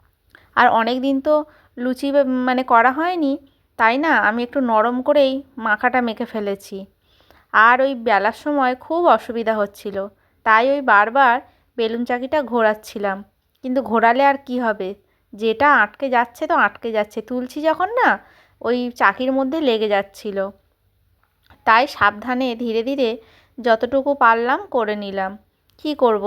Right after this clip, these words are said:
এই অবস্থায় গিয়ে আবার যদি ময়দা মাখাই, তাহলে একদম বিশ্রী হয়ে যাবে। আর বেলুনটা, মানে চাকিটারও একটু, মানে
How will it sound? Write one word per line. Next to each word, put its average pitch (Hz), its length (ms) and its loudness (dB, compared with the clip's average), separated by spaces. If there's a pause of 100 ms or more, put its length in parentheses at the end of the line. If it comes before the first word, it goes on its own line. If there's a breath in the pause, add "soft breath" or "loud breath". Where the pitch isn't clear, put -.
(180)
এই 233 120 -2
অবস্থায় 277 520 0
গিয়ে 277 160 2 (120)
আবার 220 220 0
যদি 277 200 -8
ময়দা 247 360 -2
মাখাই, 294 400 -2 (380 soft breath)
তাহলে 269 240 2
একদম 254 360 -2
বিশ্রী 269 440 -6
হয়ে 202 220 -2
যাবে। 185 300 -4 (680 soft breath)
আর 196 240 6 (380)
বেলুনটা, 254 460 0 (100)
মানে 233 220 -4
চাকিটারও 294 880 0 (280)
একটু, 247 200 -12
মানে 269 240 0